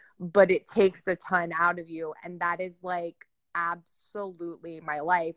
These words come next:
And it's for all the things that we've talked about. It's for all the, like, the finding balance and the connecting and the, like,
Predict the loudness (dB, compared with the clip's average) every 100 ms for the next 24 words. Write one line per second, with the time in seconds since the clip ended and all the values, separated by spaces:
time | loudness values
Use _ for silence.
0 | -8 -8 -8 _ -2 0 2 2 0 -4
1 | -8 -6 -8 -10 -10 -8 -8 -2 -2 -2
2 | -10 -10 -12 -12 -6 -2 0 -2 -4 -8
3 | -10 -6 -6 -8 -14 _ _ _ _ _
4 | -16 -8 -10 -8 -12 -2 -2 -2 -4 -10
5 | -12 -14 -14 -12 -8 -8 -10 -14 -14 -14
6 | -14 -8 -6 -2 0 -2